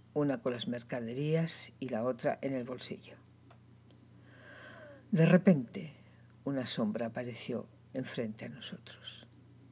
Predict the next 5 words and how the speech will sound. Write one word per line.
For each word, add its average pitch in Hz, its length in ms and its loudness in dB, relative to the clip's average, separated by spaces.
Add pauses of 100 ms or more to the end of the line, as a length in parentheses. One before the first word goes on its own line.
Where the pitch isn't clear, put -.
(1500)
¿Dónde - 320 -12
estábamos? - 1000 -10 (1700)
Cuando 127 260 0
nos 117 180 -2
acercamos, 147 800 -4